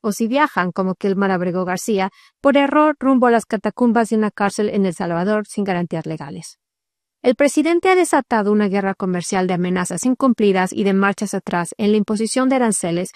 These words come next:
que parece empujar a la recesión a la economía global en nombre de la idea, del ideal de Estados Unidos primero, America First. Ha puesto patas arriba el orden mundial posterior a mil novecientos cuarenta y cinco y pulverizado la fe en el poder blando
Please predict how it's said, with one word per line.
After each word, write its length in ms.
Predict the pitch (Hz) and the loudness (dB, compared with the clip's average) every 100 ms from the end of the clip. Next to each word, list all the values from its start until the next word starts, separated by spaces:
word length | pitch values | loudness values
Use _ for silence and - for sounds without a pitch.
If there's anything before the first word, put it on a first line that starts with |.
| - - | -18 -4
que 120 | 240 | 0
parece 340 | 262 269 - | 2 2 2
empujar 320 | 311 - - 226 | -2 -2 0 2
a 60 | |
la 160 | 220 196 | 2 0
recesión 560 | 175 180 - 185 185 | -2 -6 -4 -4 -2
a 80 | 196 | 0
la 80 | 202 | -2
economía 420 | - 220 226 247 | 0 2 2 2
global 460 | 262 247 208 196 - | 0 0 2 0 0
en 160 | 214 208 | 2 2
nombre 300 | 202 208 196 | 2 0 -2
de 100 | 185 | -2
la 60 | |
idea, 360 | 180 208 208 214 _ _ _ _ - | -2 0 0 -4 _ _ _ _ 2
del 180 | 226 226 | 6 6
ideal 300 | 226 254 254 | 6 4 4
de 80 | 240 | 2
Estados 380 | - 214 196 | 2 0 0
Unidos 320 | 196 190 185 - | -2 0 -2 -6
primero, 460 | 170 151 113 175 - _ | -10 -8 -8 -10 -12 _
America 460 | 202 190 190 196 190 | -4 -2 -2 -2 -6
First. 500 | - 165 - - _ _ _ _ - | -8 -12 -12 -16 _ _ _ _ -2
Ha 140 | 220 - | -2 2
puesto 460 | 240 262 - 339 - - | 2 2 2 0 0 0
patas 360 | 269 - 294 277 | 0 2 0 0
arriba 340 | 214 202 190 | 2 2 2
el 80 | 185 | 0
orden 260 | 180 190 | 0 2
mundial 320 | 190 185 175 170 | 2 2 -2 -4
posterior 580 | 175 - 180 180 190 - - | -8 -4 -4 0 0 -2 -4
a 100 | 202 | 0
mil 200 | 202 208 | 4 4
novecientos 460 | 190 - 180 185 | 2 -2 -4 -6
cuarenta 360 | - 175 185 180 | -6 -4 -4 -4
y 40 | |
cinco 380 | - 233 220 247 262 | -2 -2 0 -2 -2
y 80 | |
pulverizado 920 | 226 254 240 240 220 - 269 220 170 - | 0 2 2 0 -2 2 2 2 0 -2
la 180 | 196 185 | -2 -2
fe 340 | - 214 - | 0 0 2
en 80 | 208 | 0
el 80 | 185 | 0
poder 320 | 190 190 190 | -2 0 2
blando 460 | 226 190 170 180 | 2 2 0 -4